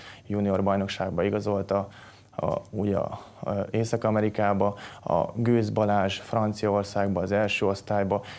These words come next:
Ö, nem tudtunk egyszerűen, ö, Szirányi Bencét ne hagyjam ki, aki a Szapafehérvárba igazolt. Ö, azt látnunk kell, hogy kis csapatként, ö, nincsen olyan, ö, pénzügyi potenciálunk, hogy, hogy ezekkel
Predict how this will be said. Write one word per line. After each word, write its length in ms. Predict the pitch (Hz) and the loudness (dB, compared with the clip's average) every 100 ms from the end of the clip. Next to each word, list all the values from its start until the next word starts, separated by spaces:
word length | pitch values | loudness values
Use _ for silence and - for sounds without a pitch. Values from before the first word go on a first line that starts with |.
| - | -4
Ö, 440 | - 113 113 113 110 - - 85 120 | 2 4 4 4 2 -2 -12 -8 0
nem 180 | 131 | 0
tudtunk 380 | 113 113 - 107 | 2 -2 0 0
egyszerűen, 480 | 104 - 104 107 104 - - - | -2 -2 -2 0 -2 -8 -20 -4
ö, 340 | 107 107 104 104 - - | 2 4 4 2 -2 -10
Szirányi 420 | - - 127 113 113 | -6 0 2 4 2
Bencét 460 | 107 107 101 101 | 2 0 0 -2
ne 80 | 104 | 0
hagyjam 420 | 104 101 101 101 | 0 0 0 -2
ki, 200 | 98 107 | 0 0
aki 240 | 95 - 98 | 0 0 -2
a 180 | 90 - | -2 -8
Szapafehérvárba 1080 | - - - 104 104 104 104 101 101 98 98 - - - - | -4 -2 -2 -2 0 2 2 2 0 0 -4 -8 -18 -20 -4
igazolt. 520 | 101 104 101 104 101 - - - | 0 2 4 2 0 -8 -18 -6
Ö, 380 | - 113 113 117 - | 2 4 4 2 0
azt 260 | - 113 - | -2 -2 2
látnunk 460 | 117 98 98 101 104 | 2 2 2 0 2
kell, 180 | 113 | 2
hogy 340 | 107 110 107 107 - | 4 2 0 -4 -6
kis 200 | - 117 | 0 0
csapatként, 640 | - 110 107 104 117 110 107 | 2 0 0 0 -2 0 2
ö, 220 | 110 110 104 - - - 110 - | 2 2 0 -6 -16 -10 -6 -4
nincsen 400 | - 113 104 98 | -2 -2 0 0
olyan, 220 | 98 98 98 - - - | 2 2 0 -6 -18 -6
ö, 140 | - 98 | 0 0
pénzügyi 420 | - 110 98 98 | 2 0 2 0
potenciálunk, 840 | 101 - - 98 98 104 101 107 104 | 0 -2 -2 -2 -2 0 2 0 0
hogy, 280 | 104 101 - | -2 -2 -6
hogy 260 | - 98 | -4 0
ezekkel 640 | 101 98 98 - 101 98 | 0 0 -4 -2 0 0